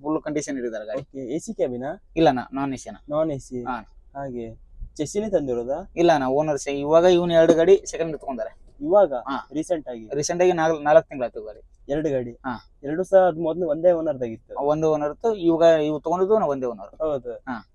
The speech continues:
Speaker 2: ಅದೊಂಥರ ಅದೃಷ್ಟ ತರ.
Speaker 1: ಹಾ.
Speaker 2: ಹಾಗಿಲ್ವಾ?
Speaker 1: ಒಂದೇ ಸೀರೀಸ್ ನ ಬರ್ತವೆ ಎರಡು.
Speaker 2: ಒಂದೇ ಸೀರಿಯಲ್
Speaker 1: ಹಾ,
Speaker 2: ನಂಬರ್?
Speaker 1: ಒಂದೇ ಸೀರಿಯಲ್ ನಂಬರ್. ಒನ್ ಸೆವೆನ್ ಫೋರ್ ಸಿಕ್ಸ್ ಇದು ಇದೆ, ಒನ್ ಸೆವೆನ್ ಏಟ್ ಟೂ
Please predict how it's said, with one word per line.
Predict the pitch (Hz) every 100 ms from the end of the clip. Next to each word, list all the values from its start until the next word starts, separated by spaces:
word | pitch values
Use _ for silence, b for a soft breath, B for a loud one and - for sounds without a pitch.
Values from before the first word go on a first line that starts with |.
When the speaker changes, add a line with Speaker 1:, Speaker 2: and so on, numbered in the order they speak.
| -
Speaker 2:
ಅದೊಂಥರ | 143 208 170
ಅದೃಷ್ಟ | 143 147 175 - 135
ತರ. | 127
Speaker 1:
ಹಾ. | 107 - 113 - _ _ _ -
Speaker 2:
ಹಾಗಿಲ್ವಾ? | 160 165 147 131 131 -
Speaker 1:
ಒಂದೇ | 151 180
ಸೀರೀಸ್ | 175 165 165
ನ | 160
ಬರ್ತವೆ | 139 131 120 117
ಎರಡು. | 110 - _ _ _ _ _ _ _
Speaker 2:
ಒಂದೇ | 139 165
ಸೀರಿಯಲ್ | 175 147 143 127
Speaker 1:
ಹಾ, | 127
Speaker 2:
ನಂಬರ್? | 127 131
Speaker 1:
ಒಂದೇ | 143 139
ಸೀರಿಯಲ್ | 127 110
ನಂಬರ್. | 113 - _ -
ಒನ್ | 139 175
ಸೆವೆನ್ | 180 180
ಫೋರ್ | 160 170
ಸಿಕ್ಸ್ | 170 156
ಇದು | 165 156
ಇದೆ, | 131 180 - _ _ 160
ಒನ್ | 180
ಸೆವೆನ್ | 196 185
ಏಟ್ | 151 -
ಟೂ | 117